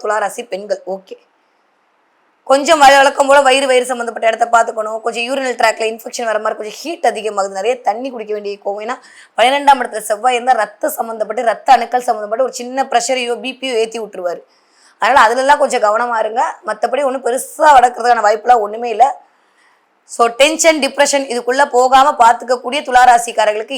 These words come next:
இந்த மாதம் தொட்டதெல்லாம் துலங்கக்கூடிய மாதமாகத்தான் கண்டிப்பாக அமைய காத்திருக்கிறது. ஓகே, இந்த தடவை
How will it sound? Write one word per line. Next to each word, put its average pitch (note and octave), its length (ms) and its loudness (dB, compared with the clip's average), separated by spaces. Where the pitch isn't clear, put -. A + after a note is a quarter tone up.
இந்த A3+ 160 -2
மாதம் A#3+ 340 0
தொட்டதெல்லாம் A#3+ 500 0
துலங்கக்கூடிய G#3+ 560 -6
மாதமாகத்தான் G3+ 680 -2
கண்டிப்பாக G3 580 2
அமைய G#3+ 220 -2
காத்திருக்கிறது. F3+ 680 -4
ஓகே, F#3+ 300 -4
இந்த E3+ 120 -16
தடவை C4 180 -2